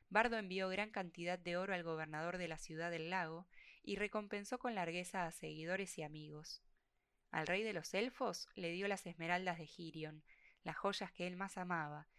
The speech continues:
y que Dain le había devuelto. A Bilbo le dijo: "Este tesoro es tanto tuyo como mío, aunque antiguos acuerdos no puedan mantenerse, ya que tantos intervinieron en ganarlo y en defenderlo. Pero aun cuando dijiste que renunciarías a toda pretensión,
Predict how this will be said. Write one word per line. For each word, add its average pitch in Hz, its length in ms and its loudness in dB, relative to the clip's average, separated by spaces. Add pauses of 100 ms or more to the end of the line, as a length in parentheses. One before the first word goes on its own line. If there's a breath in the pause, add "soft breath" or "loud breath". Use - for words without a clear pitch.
(160 loud breath)
y 160 120 -8
que 165 160 4
Dain 196 260 4
le 185 60 0
había 160 260 -2
devuelto. 151 640 -8 (840)
A 170 100 4
Bilbo 185 280 4
le 175 120 2
dijo: 170 440 -2 (360 loud breath)
"Este 233 220 2
tesoro 220 420 -2
es 202 120 -6
tanto 208 300 -2
tuyo 220 320 -4
como 175 240 -6
mío, 180 400 -4 (260 soft breath)
aunque 175 280 -2
antiguos 196 460 -4
acuerdos 185 460 -2
no 175 140 -4
puedan 180 260 0
mantenerse, 165 840 -2 (260 loud breath)
ya - 160 0
que 165 120 0
tantos 220 440 -2
intervinieron 170 640 -2
en 160 140 -6
ganarlo 190 480 0
y 175 80 -2
en 160 120 -8
defenderlo. 151 680 -8 (640 soft breath)
Pero 160 200 4
aun 185 120 2
cuando 190 240 4
dijiste 180 420 -2
que 180 100 4
renunciarías 175 680 -2
a 175 60 -2
toda 196 240 0
pretensión, 180 720 -2